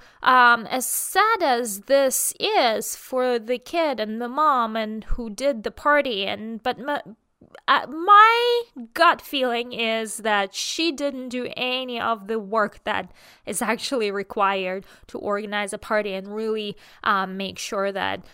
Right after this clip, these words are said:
you know, she's reaching out to the parents, making sure she's following up, creating a specific list, you know, ma-, confirming,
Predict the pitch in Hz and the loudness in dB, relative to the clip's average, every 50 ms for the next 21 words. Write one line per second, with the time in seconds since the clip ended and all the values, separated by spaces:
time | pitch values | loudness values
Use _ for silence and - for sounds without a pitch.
0 | _ _ - 202 185 - 202 190 - - 202 190 175 190 208 233 226 - - 233 | _ _ -12 -10 -10 -8 -10 -10 -8 -8 -8 -8 -6 -6 -8 -8 -6 -8 -10 -10
1 | 208 202 185 185 190 190 - - - 220 202 202 208 196 - - 196 196 - - | -8 -6 -4 -4 -4 -6 -8 -12 -8 -8 -6 -6 -8 -8 -6 -6 -6 -6 -6 -4
2 | 277 302 285 269 254 247 247 240 240 240 233 - - - 180 170 175 - - 196 | -2 -2 -2 -2 -2 -4 -6 -6 -8 -8 -8 -8 -8 -8 -10 -12 -14 -12 -12 -12
3 | 185 - - 202 202 - - 196 - - - - 233 220 214 208 208 208 208 208 | -10 -8 -8 -8 -8 -8 -10 -12 -12 -8 -2 0 2 2 2 2 0 -2 -4 -2
4 | 208 208 202 202 - - - 233 240 240 233 233 220 214 208 190 165 - - - | -2 0 0 -2 -4 -6 -8 -6 -2 -2 -2 -2 -2 -4 -10 -8 -10 -10 -8 -6
5 | 208 - - 226 196 - - - - - - 240 269 277 269 262 262 254 247 - | -6 -4 -4 -4 -4 -4 -8 -8 -8 -6 -4 0 2 4 4 4 4 2 2 0
6 | - - - - - - - - - _ _ - 208 190 190 190 196 190 196 190 | -2 -6 -6 -6 -8 -10 -10 -12 -20 _ _ -12 -8 -6 -6 -6 -8 -8 -10 -12
7 | - - - - - 226 220 208 196 - - - - 294 294 294 285 277 262 254 | -12 -12 -14 -10 -6 -4 -4 -4 -6 -10 -8 0 4 6 6 6 4 2 0 -2
8 | 254 247 240 240 | -2 -2 -4 -6